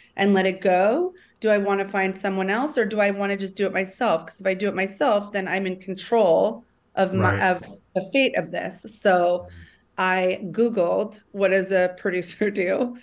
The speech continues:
Speaker 1: <laughs> Makes me laugh.
Speaker 2: Oh, I love
Speaker 1: Because
Speaker 2: it.
Speaker 1: truly how I started. And that was how the whole journey began.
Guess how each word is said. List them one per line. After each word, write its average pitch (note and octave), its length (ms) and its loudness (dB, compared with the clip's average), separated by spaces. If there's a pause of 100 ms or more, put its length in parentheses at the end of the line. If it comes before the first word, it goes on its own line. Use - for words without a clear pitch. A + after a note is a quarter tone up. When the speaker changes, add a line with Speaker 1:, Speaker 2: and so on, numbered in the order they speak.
(160)
Speaker 1:
<laughs> - 1080 -10
Makes C4 340 -2
me A#3 120 -2
laugh. F#3 400 -2
Speaker 2:
Oh, F4 460 4
I D#3 80 6
love D3+ 220 4
Speaker 1:
Because C3 120 -2
Speaker 2:
it. - 100 -12 (480)
Speaker 1:
truly B3+ 360 4
how G#3+ 220 4
I G3 120 6
started. F#3+ 640 2
And G3+ 340 2
that G#3 240 2
was G#3 260 0
how G3 260 -2
the F#3+ 120 -2
whole F3+ 640 -2
journey F3+ 260 -2
began. D#3+ 600 -8